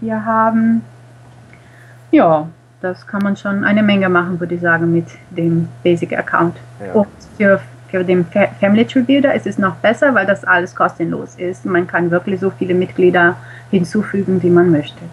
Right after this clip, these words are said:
Speaker 2: Ah ja, super. Also wie gesagt, auf jeden Fall etwas, was man sich mal anschauen sollte und,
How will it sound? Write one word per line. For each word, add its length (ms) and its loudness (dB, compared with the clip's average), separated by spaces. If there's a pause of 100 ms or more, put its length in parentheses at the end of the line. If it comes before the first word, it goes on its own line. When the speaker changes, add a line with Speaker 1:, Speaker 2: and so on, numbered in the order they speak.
(220)
Speaker 2:
Ah 120 -8
ja, 120 -12 (240)
super. 240 -20 (540)
Also 200 -10
wie 120 -10
gesagt, 280 -8
auf 120 -14
jeden 240 -8
Fall 160 -8
etwas, 500 -14 (100)
was 200 -12
man 100 -12
sich 180 -12
mal 140 -12
anschauen 480 -10
sollte 320 -4
und, 380 -10